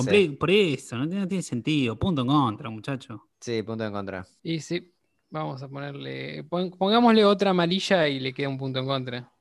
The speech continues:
Speaker 1: No, no, esto es punto en contra.
Speaker 2: <laughs> Después, eh,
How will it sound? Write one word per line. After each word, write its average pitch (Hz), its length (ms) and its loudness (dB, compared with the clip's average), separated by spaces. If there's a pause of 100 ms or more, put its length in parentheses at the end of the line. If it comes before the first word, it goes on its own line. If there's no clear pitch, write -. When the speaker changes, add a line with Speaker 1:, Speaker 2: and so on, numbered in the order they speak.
Speaker 1:
No, 113 340 -2
no, 110 160 -4
esto - 160 -8
es - 60 -16
punto 107 220 -8
en 101 60 -6
contra. 104 400 -6 (440)
Speaker 2:
<laughs> - 800 -8 (100)
Después, 165 580 2
eh, 113 640 6